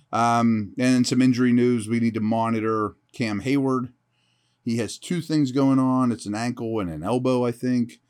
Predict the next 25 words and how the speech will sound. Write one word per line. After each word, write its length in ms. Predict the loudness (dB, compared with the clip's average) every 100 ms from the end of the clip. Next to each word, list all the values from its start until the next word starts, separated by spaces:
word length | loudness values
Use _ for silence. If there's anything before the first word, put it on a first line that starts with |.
| _ _ _ -10
Um, 400 | -6 -4 -4 -6
Terrell 280 | -4 -2 0
Edmonds 420 | 0 0 0 -2
is 140 | -6
in 120 | -6 -6
the 80 |
concussion 760 | -8 -10 -12 -10 -10 -8 -8 -8
protocol, 840 | -6 -2 -2 -2 -4 -4 -4 -6
so 280 | -6 -8 -6
we'll 160 | -6 -8
see 220 | -6 -6
how 200 | -4 -4
he 120 | -6
progresses 680 | -8 -10 -6 -6 -6 -10 -10
as 220 | -12 -12
the 100 | -10
week 280 | -8 -8 -10
goes 240 | -10 -8 -6
on. 500 | -4 -4 -4 -6 -10 _ _ _ _ -4
Minkah 400 | 0 2 0 0
left 320 | 0 -2 -4
and 120 | -10
came 240 | -6 -6 -4
back 320 | -6 -8 -2
in. 480 | 2 4 4 2